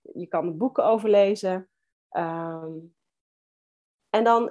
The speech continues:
dat is eigenlijk een soort van eerste start van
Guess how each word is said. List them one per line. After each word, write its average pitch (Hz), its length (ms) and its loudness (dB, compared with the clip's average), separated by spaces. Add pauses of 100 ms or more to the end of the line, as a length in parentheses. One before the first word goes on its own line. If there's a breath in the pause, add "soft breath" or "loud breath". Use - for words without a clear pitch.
dat 214 180 4
is 220 80 -4
eigenlijk - 800 -2
een 180 120 -6
soort 175 360 -4
van 175 260 -6
eerste 185 540 -4
start 214 480 0
van 151 640 -2